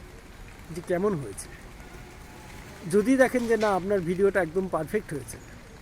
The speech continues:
তখন আপনি পোস্ট করবেন। আর যদি দেখেন যে না ভিডিওটা ঠিক আপনার মন চাইছে না যে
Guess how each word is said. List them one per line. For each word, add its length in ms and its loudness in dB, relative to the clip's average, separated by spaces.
তখন 280 0
আপনি 220 -8
পোস্ট 240 -8
করবেন। 280 -10
আর 120 -6
যদি 140 0
দেখেন 260 2
যে 60 4
না 80 -2
ভিডিওটা 380 2
ঠিক 100 0
আপনার 280 4
মন 120 6
চাইছে 320 0
না 40 -12
যে 80 6